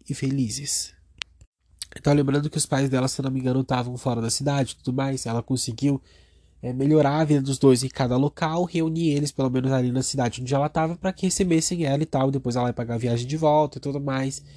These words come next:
e toda aquela questão ali pra familiares e tudo mais.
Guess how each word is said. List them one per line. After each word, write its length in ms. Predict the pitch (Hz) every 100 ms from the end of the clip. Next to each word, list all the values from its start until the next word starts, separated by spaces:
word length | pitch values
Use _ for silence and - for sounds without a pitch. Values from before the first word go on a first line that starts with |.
| - - - -
e 100 | 139
toda 300 | 135 139 135
aquela 240 | 135 131 131
questão 280 | - - 123
ali 120 | 127
pra 140 | -
familiares 540 | - 131 131 113 113 110
e 40 |
tudo 220 | 120 113
mais. 340 | 117 131 -